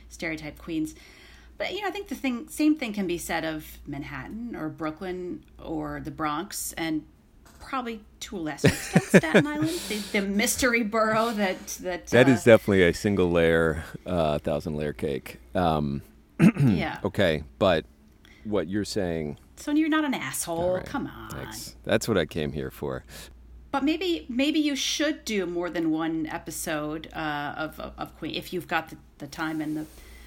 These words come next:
Speaker 1: quote-unquote bandwidth. Um, I think you should also do a, a New York State, either an episode or a series, because, you know, we're a very small part of a very large and diverse state.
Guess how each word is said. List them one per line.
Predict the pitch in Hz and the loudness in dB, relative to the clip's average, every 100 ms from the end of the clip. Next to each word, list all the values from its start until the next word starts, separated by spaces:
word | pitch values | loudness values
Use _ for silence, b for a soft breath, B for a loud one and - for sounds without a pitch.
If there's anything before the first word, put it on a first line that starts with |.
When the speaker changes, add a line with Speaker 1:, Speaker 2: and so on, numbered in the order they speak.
| B B - | B B -20
Speaker 1:
quote-unquote | - 165 156 156 160 151 | -12 -8 -6 -6 -8 -10
bandwidth. | 147 139 135 143 151 - - | -8 -8 -8 -10 -12 -16 -10
Um, | 180 175 175 175 B B - | -6 -4 -4 -6 B B -6
I | 302 | -4
think | 359 - | -4 -4
you | |
should | 254 | -2
also | 233 220 | -2 -2
do | 208 208 | -2 -2
a, | 175 - | -4 -4
a | 190 | -4
New | 180 | -4
York | 196 180 180 | -4 -4 -6
State, | - 233 233 220 | -6 -6 -8 -6
either | 196 175 | -4 -2
an | 170 | -2
episode | 160 190 180 196 170 | -2 -6 -6 -4 -4
or | 147 | -4
a | 147 | -6
series, | 151 - 190 156 127 - | -6 -6 -6 -6 -8 -8
because, | 160 156 185 165 160 - - - | -10 -6 -4 -4 -4 -6 -6 -4
you | |
know, | 269 180 | -2 -2
we're | 202 262 | -2 -4
a | |
very | 165 185 196 | 0 0 0
small | 190 - 165 | -2 -6 -8
part | 156 - 202 | -8 -4 -2
of | 156 | -2
a | 147 | -6
very | 143 156 151 | -6 -4 -4
large | 143 143 147 | -4 -6 -6
and | 139 | -8
diverse | 139 139 127 123 | -8 -8 -10 -10
state. | - - 151 135 - | -10 -10 -10 -12 -14